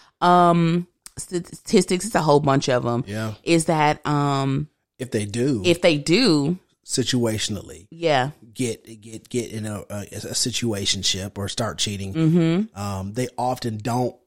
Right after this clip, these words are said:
Speaker 2: really want to leave their partners.
Speaker 1: Right. So they wanna have their cake
Speaker 2: And
Speaker 1: and eat it too.
Speaker 2: And eat it too.
Speaker 1: So they want the person that they fell in love with, but they're, so what is it, the eighty twenty? They wanna hold on to the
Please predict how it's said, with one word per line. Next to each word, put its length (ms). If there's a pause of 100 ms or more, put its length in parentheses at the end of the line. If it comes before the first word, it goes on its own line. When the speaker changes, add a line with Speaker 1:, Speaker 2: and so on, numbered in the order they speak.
(120)
Speaker 2:
really 280
want 300
to 100
leave 220
their 100
partners. 460
Speaker 1:
Right. 400
So 160
they 80
wanna 200
have 200
their 140
cake 520 (600)
Speaker 2:
And 340 (220)
Speaker 1:
and 180
eat 140
it 120
too. 200
Speaker 2:
And 120
eat 140
it 80
too. 140
Speaker 1:
So 120
they 140
want 320
the 80
person 360
that 120
they 120
fell 300
in 120
love 280
with, 320
but 300
they're, 180 (260)
so 160
what 160
is 120
it, 120
the 160
eighty 240
twenty? 480 (300)
They 120
wanna 220
hold 320
on 200
to 140
the 100